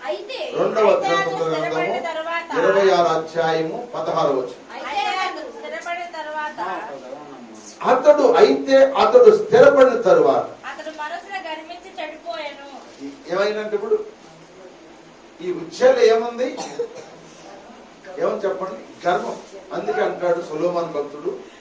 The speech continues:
Speaker 2: "నాశనమునకు ముందు గర్వము నడిచిద్ది" అంటాడు. ఇతను గర్వించేశాడు. "నేను అందరికంటే ఎక్కువ కాలం పరిపాలన చేశాను,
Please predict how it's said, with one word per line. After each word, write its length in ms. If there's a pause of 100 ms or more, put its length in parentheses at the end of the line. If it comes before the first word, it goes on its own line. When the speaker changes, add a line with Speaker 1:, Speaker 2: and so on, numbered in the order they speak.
(260)
Speaker 2:
"నాశనమునకు 760
ముందు 440 (100)
గర్వము 500 (580)
నడిచిద్ది" 400
అంటాడు. 420 (1400)
ఇతను 160
గర్వించేశాడు. 960 (600)
"నేను 180
అందరికంటే 560
ఎక్కువ 180
కాలం 460 (600)
పరిపాలన 440
చేశాను, 600